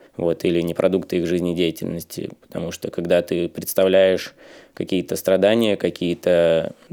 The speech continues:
Хватит слова «страдания», наверное, <laughs> и понимаешь, что за этой пищей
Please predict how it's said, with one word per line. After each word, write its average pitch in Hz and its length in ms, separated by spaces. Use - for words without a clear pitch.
Хватит - 320
слова 92 240
«страдания», 104 480
наверное, 90 320
<laughs> - 220
и 92 340
понимаешь, 92 400
что 95 160
за 92 120
этой 95 200
пищей 90 540